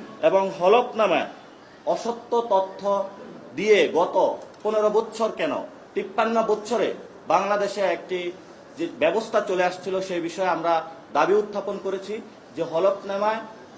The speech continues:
যদি কেউ ভুল তথ্য দিয়ে থাকে, তাহলে ওই প্রার্থী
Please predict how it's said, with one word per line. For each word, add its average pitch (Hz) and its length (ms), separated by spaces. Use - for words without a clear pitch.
যদি 180 220
কেউ 202 140
ভুল 214 240
তথ্য 202 220
দিয়ে 196 140
থাকে, 202 260
তাহলে 214 340
ওই 226 80
প্রার্থী 208 460